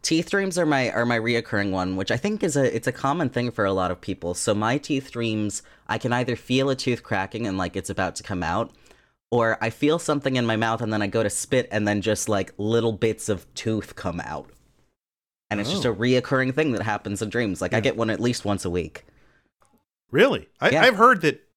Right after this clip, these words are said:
Speaker 2: uh, pe-, about people having dreams where their teeth fall out, but I, I've never had that one.
Speaker 1: Yeah,
Speaker 2: But
Speaker 1: it's,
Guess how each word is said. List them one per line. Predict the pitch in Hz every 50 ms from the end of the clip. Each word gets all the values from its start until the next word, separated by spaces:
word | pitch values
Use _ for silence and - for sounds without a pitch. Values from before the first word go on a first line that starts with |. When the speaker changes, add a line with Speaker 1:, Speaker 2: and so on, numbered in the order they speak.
| _ -
Speaker 2:
uh, | 190 147
pe-, | 143 - 170
about | 123 139 135 127
people | - 147 139 127 123
having | 139 127 120 117 107
dreams | 117 120 120 120 117 -
where | 120
their | 98 101
teeth | 98 - - 117 104 -
fall | - - 98 92 95
out, | 90 87 85
but | - 98
I, | 107 117 135 - -
I've | 113 123 127
never | 143 143 117 113 104
had | 110 104 104 104
that | 87 73 - -
one. | 78 78 78 73 _ _ _ _ _ _ _ _ _ -
Speaker 1:
Yeah, | 107 95 90 90
Speaker 2:
But | 85 - -
Speaker 1:
it's, | 127 127 127 - - -